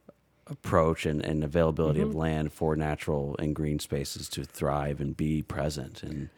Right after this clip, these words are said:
Speaker 2: Well, it's, you think back, it's like we used to have herds of elk and
Speaker 1: Exactly.
Speaker 2: bison, and there were bears, there were wolves. Uh, like, it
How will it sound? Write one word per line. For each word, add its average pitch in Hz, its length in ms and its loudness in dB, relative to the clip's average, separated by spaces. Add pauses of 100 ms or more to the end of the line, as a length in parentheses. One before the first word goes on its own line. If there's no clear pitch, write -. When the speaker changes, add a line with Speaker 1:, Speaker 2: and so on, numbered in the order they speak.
(100)
Speaker 2:
Well, 254 220 0
it's, 135 320 -8 (340)
you 156 160 -4
think 190 260 2
back, 135 260 2
it's - 120 -16
like 110 160 -4
we 156 140 0
used 151 320 0
to 139 100 2
have 110 320 0
herds 120 500 -2
of 101 380 -10 (180)
elk 127 720 -2
and 101 260 -8
Speaker 1:
Exactly. 82 500 0
Speaker 2:
bison, 123 640 -4
and 98 440 -10 (220)
there 110 80 -10
were 98 140 -10
bears, 131 800 -2
there 98 140 -8
were 92 180 -10
wolves. 131 1200 -4 (800)
Uh, 110 340 -2
like, 113 300 -4 (1500)
it 160 160 -2